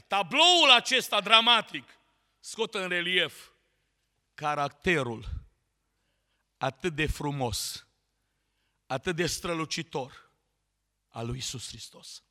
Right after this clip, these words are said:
Fiind acolo atârnat pe lemn, putea să roage: "Doamne", cum suntem noi în suferință, "Doamne, întărește-mă, Doamne, ai milă."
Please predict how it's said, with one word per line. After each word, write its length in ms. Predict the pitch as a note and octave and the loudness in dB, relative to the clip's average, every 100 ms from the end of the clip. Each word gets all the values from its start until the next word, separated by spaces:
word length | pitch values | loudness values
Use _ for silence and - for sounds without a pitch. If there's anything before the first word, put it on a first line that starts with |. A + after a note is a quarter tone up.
| _ _ A#2+ A#2 _ _ _ _ _ _ _ _ _ _ _ _ _ _ _ _ _ _ | _ _ _ _ _ _ _ _ _ _ _ _ _ _ _ _ _ _ _ _ _ _
Fiind 340 | - G#3+ B3+ | -4 -2 4
acolo 360 | A#3+ A#3 A#3+ F3+ | 4 4 2 2
atârnat 440 | E3 F3 E3+ F3+ | 2 -2 0 0
pe 120 | - | 0
lemn, 360 | E3+ D3 A#2+ - _ _ _ _ _ _ _ _ _ _ _ _ _ _ _ _ _ _ _ _ _ - | -2 -2 -6 -16 _ _ _ _ _ _ _ _ _ _ _ _ _ _ _ _ _ _ _ _ _ -16
putea 240 | D3 F#3 | -8 -6
să 140 | - | -4
roage: 300 | F#3 F3 D3+ | -4 -4 -6
"Doamne", 680 | D3+ G3 F#3+ F3+ D#3+ C3 G#2 _ _ _ _ _ _ _ _ _ _ _ _ _ _ _ _ | -4 -2 -2 -4 -6 -6 -12 _ _ _ _ _ _ _ _ _ _ _ _ _ _ _ _
cum 120 | F#3 | -14
suntem 300 | F3 G#3+ A3 | -12 -8 -8
noi 120 | G#3 | -6
în 60 | F3+ | -8
suferință, 520 | F3+ F#3 F3 C3+ D3 | -8 -6 -6 -8 -10
"Doamne, 280 | D#3+ F3+ D#3 | -8 -6 -8
întărește-mă, 720 | C#3 E3 F3+ F#3 - D3 C#3+ | -10 -8 -4 -6 -8 -14 -6
Doamne, 320 | F3 G3+ F#3 | -4 -2 -2
ai 140 | F3 | -2
milă." 540 | E3+ G3+ F#3+ D#3+ C3+ | -2 -2 -2 -2 -6